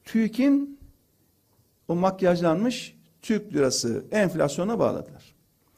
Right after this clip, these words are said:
Emeklerimizin maaş artışları zaten o tük'in makyajlı, düşük gösterilen yüzde yirmi bir falan dedikleri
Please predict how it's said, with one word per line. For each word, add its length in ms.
Emeklerimizin 680
maaş 360
artışları 720
zaten 640
o 160
tük'in 400
makyajlı, 800
düşük 320
gösterilen 560
yüzde 260
yirmi 280
bir 80
falan 340
dedikleri 560